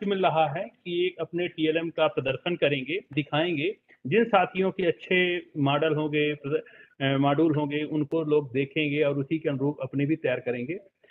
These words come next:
मैं आप लोगों से अनुरोध ये करूंगा कि मार्केट की बहुत सारी चीजों को मत परचेज करिए। आपके यहाँ जो सस्ता सुलभ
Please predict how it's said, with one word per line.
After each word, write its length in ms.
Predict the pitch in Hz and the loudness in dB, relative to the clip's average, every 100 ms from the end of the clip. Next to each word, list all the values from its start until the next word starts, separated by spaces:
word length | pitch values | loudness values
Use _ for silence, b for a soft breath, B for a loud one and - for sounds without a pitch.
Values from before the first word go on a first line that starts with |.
| B 180 | B 0
मैं 120 | 214 | 4
आप 200 | 233 226 | 4 4
लोगों 200 | 220 226 | 4 4
से 120 | 226 | 2
अनुरोध 300 | 208 214 196 | 2 2 2
ये 80 | 208 | -2
करूंगा 360 | 208 202 214 | -4 -2 -2
कि 300 | 208 208 208 | -4 -6 -8
मार्केट 640 | 202 123 143 180 190 254 - | -2 0 0 0 0 -2 -2
की 120 | 220 | -6
बहुत 300 | 185 170 202 | -4 -2 -2
सारी 240 | - 190 196 | 0 0 -2
चीजों 340 | - 170 190 | -6 -4 -4
को 160 | 185 170 | 0 2
मत 180 | 135 165 - - | 2 0 -4 -6
परचेज 320 | 139 - 147 - | -6 -2 -4 0
करिए। 440 | 117 113 170 202 175 | -2 0 -4 0 4
आपके 580 | 190 220 - - - | 4 4 -4 -12 -2
यहाँ 460 | 190 180 147 180 196 | 0 2 0 -2 -2
जो 460 | 139 143 160 185 _ _ _ _ _ 196 | 0 2 2 0 _ _ _ _ _ 0
सस्ता 440 | 190 - 170 175 | 2 2 4 4
सुलभ 520 | - 180 220 240 - | 2 4 4 4 0